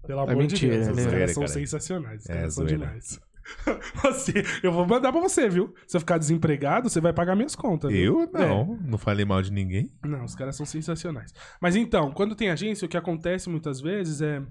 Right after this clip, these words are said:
Speaker 1: eles aprovam, eles chegam pra você nessa fase que a gente já cria de, de B K, de, de segurança. "Ah, não, tá aprovadão."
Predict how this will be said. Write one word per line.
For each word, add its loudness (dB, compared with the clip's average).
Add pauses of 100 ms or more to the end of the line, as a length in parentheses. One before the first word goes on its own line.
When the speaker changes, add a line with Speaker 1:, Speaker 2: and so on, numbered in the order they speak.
(1040)
Speaker 1:
eles -4
aprovam, 2
eles 4
chegam 4
pra 4
você 2
nessa 0
fase 2
que -2
a 2
gente -4
já 4
cria 4
de, 0
de -4
B -8
K, -6
de, -2
de -8 (240)
segurança. 2 (360)
"Ah, 4
não, 4
tá 2
aprovadão." 2